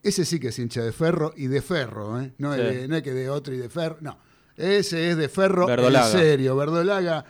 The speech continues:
Speaker 1: La sangre verdolaga tiene el señor Marcelo Marengo. Eh, lo que decía él, que iba a estar Edith, y sí, Edith Di Blasio, el otro día, es mi amiga, yo tengo una amiga,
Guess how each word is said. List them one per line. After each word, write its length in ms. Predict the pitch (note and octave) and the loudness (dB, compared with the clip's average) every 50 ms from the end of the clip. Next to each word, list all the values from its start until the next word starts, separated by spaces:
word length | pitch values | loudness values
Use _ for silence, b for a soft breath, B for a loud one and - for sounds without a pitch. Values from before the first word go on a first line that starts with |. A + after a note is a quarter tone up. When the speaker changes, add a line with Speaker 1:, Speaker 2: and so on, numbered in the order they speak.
| b b b b b b b b _ _ - | b b b b b b b b _ _ -12
Speaker 1:
La 220 | E3 D3+ D#3 D3 | -4 -2 0 0
sangre 500 | - - A#3 G#3+ F#3 E3 D#3 D3 C#3+ C#3 | 4 4 4 4 4 2 0 2 2 2
verdolaga 680 | C#3+ C#3+ C#3+ C#3 C#3+ D3+ D#3+ D#3 C#3+ A#2+ A#2+ B2 A#2+ A#2+ | 4 4 2 2 2 2 4 4 4 4 2 0 -2 -2
tiene 360 | A2 C#3+ C3+ B2+ C3 B2+ B2+ | 0 0 0 0 0 -2 -4
el 100 | B2 B2+ | -4 -4
señor 280 | - C#3 C3+ C#3 D3 C#3+ | 0 0 2 2 2 2
Marcelo 420 | C3+ C3 C3 B2+ - C#3 C3 C3 | 0 -2 -2 -2 0 0 0 0
Marengo. 480 | B2+ C3 B2+ B2 B2 A2+ A2+ G#2+ G#2+ G#2 B B B B B B B B | -2 -2 -2 -4 -6 -6 -8 -8 -10 -12 B B B B B B B B
Eh, 260 | D#3 D3+ D3+ D#3 D#3 | 0 2 4 4 6
lo 120 | D#3+ E3+ E3 | 4 4 4
que 120 | - F#3+ | 6 6
decía 380 | A3 A#3+ A3 - C#4 C4+ C4 A#3+ | 6 6 4 2 4 6 6 8
él, 100 | A3 A#3+ | 8 6
que 120 | A#3 A3 F#3+ | 6 4 4
iba 160 | F3+ F#3 F3+ | 4 4 4
a 20 | |
estar 200 | E3+ - G#3 G3+ | 2 2 4 6
Edith, 320 | G3 F3+ F3 F3 D#3+ D3 - b b b b b b | 6 8 8 6 6 4 0 b b b b b b
y 120 | A3+ A#3 A3 | -4 -2 0
sí, 320 | - A3 F3 C#3+ D#3 D#3+ | 2 4 4 2 2 -2
Edith 320 | F#3 A#3 B3+ C#4+ D4+ D4 - | -4 -4 0 0 0 0 0
Di 120 | B3 A#3 | -2 -2
Blasio, 340 | A#3+ A#3 A#3 G3 D#3+ - A3 | 0 2 2 2 2 2 0
el 60 | A3+ | -2
otro 240 | B3+ B3 A#3+ A#3 A#3+ | -2 -2 0 0 0
día, 160 | B3+ A#3+ A#3 | 2 4 2
es 140 | A#3 - - | 2 4 4
mi 100 | A3+ A3+ | 2 2
amiga, 360 | G3+ F3+ D3 B2 A#2 A2+ A2+ | 2 0 -2 -2 -2 -2 -4
yo 260 | B2 D#3+ - - F3 | -4 -4 -4 -8 -6
tengo 120 | - G3 E3+ | -4 -2 -2
una 100 | D3 B2 | -2 -2
amiga, 420 | A2 G#2+ F2+ D#2+ E2 E2 D#2+ F2 | -4 -6 -8 -10 -12 -16 -18 -20